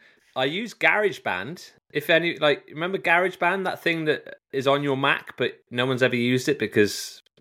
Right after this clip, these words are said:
well, why would you use GarageBand? Um, you know, we're not teenagers in our garage recording stuff anymore. Um, so I used GarageBand to add the chicken noises, and it does a great job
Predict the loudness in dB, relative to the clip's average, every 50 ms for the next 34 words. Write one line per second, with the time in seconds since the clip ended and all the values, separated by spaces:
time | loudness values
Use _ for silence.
0 | -20 -8 -2 0 2 2 2 4 2 2 2 0 -2 -4 -6 -6 -4 -6 -6 -4
1 | 0 2 2 4 2 2 0 -2 -4 -4 -4 -6 -10 -14 -20 _ -20 -10 -4 0
2 | 2 2 2 2 -2 -6 -8 -12 -8 -4 -2 -2 0 2 2 0 0 -2 0 0
3 | 2 2 2 2 0 -2 -2 -2 -2 -2 -2 -2 0 2 2 4 4 4 2 0
4 | -4 -12 -18 _ _ -6 -6 -2 0 2 2 4 4 2 2 0 -2 -8 -12 _
5 | _ _ -20 -6 0 2 2 2 2 -2 -4 -4 -4 -4 -4 -6 -6 -10 -16 -20
6 | -20 -20 -20 -20 -20 -20 _ _ -2 0 0 0 0 -2 -6 -10 -14 -18 -10 -4
7 | -2 0 0 0 0 -2 -2 0 2 2 2 2 0 -2 -2 -2 -2 -4 -6 -8
8 | -8 -8 -8 -8 -4 -2 -2 -2 -2 -4 -6 -6 -6 -4 -4 -4 -4 -4 -6 -8
9 | -8 -10 -12 -12 -14 -16 -20 _ _ _ _ _ -10 -8 -8 -4 -2 0 0 0
10 | 2 2 2 2 2 0 0 -2 -2 -4